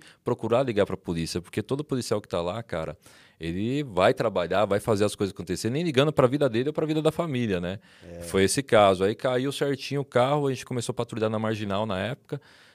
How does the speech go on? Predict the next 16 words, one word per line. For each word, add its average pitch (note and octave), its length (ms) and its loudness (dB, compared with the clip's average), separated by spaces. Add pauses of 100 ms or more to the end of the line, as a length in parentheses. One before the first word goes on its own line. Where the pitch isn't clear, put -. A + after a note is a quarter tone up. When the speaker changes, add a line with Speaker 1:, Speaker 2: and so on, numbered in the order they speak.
(340)
Speaker 1:
Vi-, G#2 320 0
avistamos A2+ 500 2
os A#2 160 -6
ca-, - 180 -6
o G#2+ 80 -2
carro, A#2+ 360 0
o - 20 -4
veículo G2+ 420 0
na F#2+ 100 0
época G#2 220 -2
era F#2 100 -2
um F#2 40 -4
Speaker 2:
Dela, F#2 320 -4
né? A#2 180 -12
Speaker 1:
dela, G2 400 0
um, F2+ 520 -6